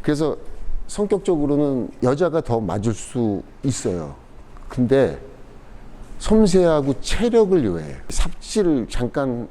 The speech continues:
십 분 동안 하는 것보다 이 깔짝대는 거를 계속 깔짝대고 움직이는 게 체력이 보통이 아닙니다. 많이 들어가는 게 아니에요. 동작이 많고 섬세해야 되지만은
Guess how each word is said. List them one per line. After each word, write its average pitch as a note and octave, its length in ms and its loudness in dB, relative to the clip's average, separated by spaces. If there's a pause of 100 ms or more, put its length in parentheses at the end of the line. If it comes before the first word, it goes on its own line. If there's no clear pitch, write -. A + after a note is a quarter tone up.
십 - 200 -8
분 G#3+ 120 0
동안 D#3 220 0
하는 C3+ 140 -2
것보다 G#2 280 -2
이 G2 240 -2
깔짝대는 E3+ 680 -2
거를 G2 380 -2 (220)
계속 - 1000 -2
깔짝대고 D#3+ 520 0
움직이는 G#2+ 500 -2
게 G#2+ 400 -4
체력이 G3+ 400 0
보통이 F3+ 440 -4
아닙니다. E2+ 400 -6 (360)
많이 A2+ 200 -2
들어가는 F#2+ 300 -6
게 E2 80 -12
아니에요. - 220 -14 (320)
동작이 A2 400 2
많고 G#2+ 420 -4 (460)
섬세해야 F#3 720 4
되지만은 A2+ 720 -2